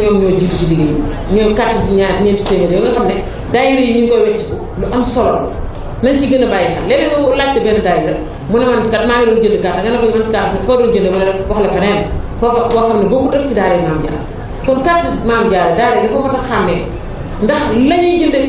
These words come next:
la ñuy wecc koo carte yooyu, faw day ñëw ci daara ji di def nga li nga xam ne mooy aju daara ji.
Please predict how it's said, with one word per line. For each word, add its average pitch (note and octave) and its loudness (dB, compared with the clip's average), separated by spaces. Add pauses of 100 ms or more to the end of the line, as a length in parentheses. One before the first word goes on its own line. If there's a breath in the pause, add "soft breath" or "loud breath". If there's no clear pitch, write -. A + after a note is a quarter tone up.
(120)
la C#4+ 0
ñuy D4+ 2
wecc - 0
koo C4+ 2
carte A#3 -4
yooyu, D#3+ 2 (420)
faw A#3 2
day A3 2
ñëw G#3+ 0
ci - -4
daara F3 0 (100)
ji A3 -4 (200)
di F#3 -4
def G#3 0 (120)
nga F3+ 0
li F#3 2
nga F#3+ 0
xam F#3+ 0
ne F3 0
mooy F3 2
aju E3 0
daara D3+ 0
ji. - -4